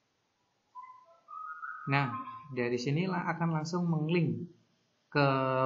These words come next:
Wikipedia. Siapa sih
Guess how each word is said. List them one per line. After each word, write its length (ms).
Wikipedia. 680
Siapa 400
sih 240